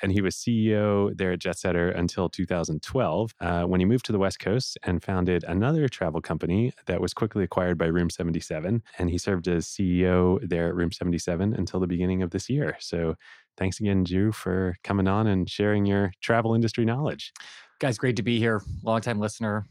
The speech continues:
Speaker 2: first time talker. Can't wait for the show.
Speaker 1: <laughs> We can't either. Uh, let's,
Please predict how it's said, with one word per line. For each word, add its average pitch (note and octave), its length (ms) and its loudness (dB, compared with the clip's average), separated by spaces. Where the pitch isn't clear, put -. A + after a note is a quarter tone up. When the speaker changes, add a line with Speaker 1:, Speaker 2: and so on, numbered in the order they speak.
Speaker 2:
first G#2+ 200 -4
time G#2 140 -4
talker. G#2 440 -4
Can't C3 380 0
wait A#2 100 2
for D3 60 0
the - 80 -4
show. C3+ 260 2
Speaker 1:
<laughs> D#3+ 1080 -6
We F#2 160 0
can't A#2+ 260 2
either. D#2 320 0
Uh, E2 400 -2
let's, F#2 420 -4